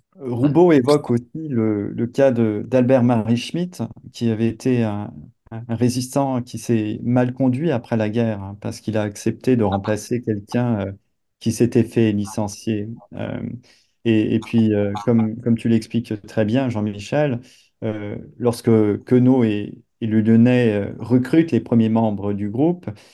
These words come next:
ils ont cherché à savoir si les personnes qui allaient participer, euh, n'allaient pas, n'allaient pas batailler sur d'autres, d'autres, d'autres fronts. Donc, euh,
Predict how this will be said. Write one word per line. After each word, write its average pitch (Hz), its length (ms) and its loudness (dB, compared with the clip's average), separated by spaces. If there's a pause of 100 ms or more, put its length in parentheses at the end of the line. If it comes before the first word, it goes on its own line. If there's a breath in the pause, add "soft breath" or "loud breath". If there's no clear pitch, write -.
(240 soft breath)
ils 110 200 0
ont 120 320 4
cherché 127 340 0
à 120 80 2
savoir 139 600 -2
si 139 480 -2
les 110 100 0
personnes 117 540 -2
qui 107 120 -6
allaient 104 440 -4
participer, 151 920 -2 (460 soft breath)
euh, 95 400 -2 (200)
n'allaient 113 340 4
pas, 127 720 0
n'allaient 113 200 0
pas 131 180 2
batailler 120 500 4
sur 110 220 -6
d'autres, 107 500 -2
d'autres, 104 480 -4
d'autres 110 340 0
fronts. 127 380 0
Donc, 104 300 -6
euh, 104 160 -6